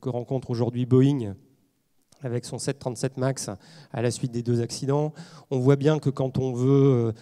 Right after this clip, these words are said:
suivre le rythme des marchés, et croître, aller vite, on s'expose à davantage de risques et il faut bien garder en mémoire que la sécurité des vols est un axe extrêmement important, euh, de l'aéronautique du futur.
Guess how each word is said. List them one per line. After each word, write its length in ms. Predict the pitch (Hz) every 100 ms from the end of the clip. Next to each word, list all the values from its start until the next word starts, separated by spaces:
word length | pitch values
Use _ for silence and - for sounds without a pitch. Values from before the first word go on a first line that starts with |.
| -
suivre 440 | - 156 170 131
le 120 | 131
rythme 380 | 127 151 147 123
des 100 | 117
marchés, 640 | 123 123 - 139 143 135 117
et 40 |
croître, 520 | - - 131 135 -
aller 160 | 120 117
vite, 360 | 113 165 - 104 - - - -
on 140 | 139
s'expose 480 | 123 147 - - 117
à 40 | 123
davantage 420 | 123 120 131 117
de 80 | 117
risques 280 | 131 156 -
et 140 | 185
il 120 | 123
faut 160 | - 127
bien 260 | 120 139 147
garder 360 | 127 117 120
en 100 | 120
mémoire 420 | 117 117 135 143
que 100 | 135
la 140 | 123 113
sécurité 540 | - 127 127 123 123
des 140 | 113 120
vols 340 | 131 147 127 110
est 60 | 117
un 100 | 117
axe 220 | 131 -
extrêmement 600 | - 135 - 135 123 120
important, 420 | 117 120 - 139 151 - - - - -
euh, 380 | 127 113 117 -
de 100 | 120
l'aéronautique 520 | 117 120 120 117 131
du 80 | 113
futur. 340 | 104 123 -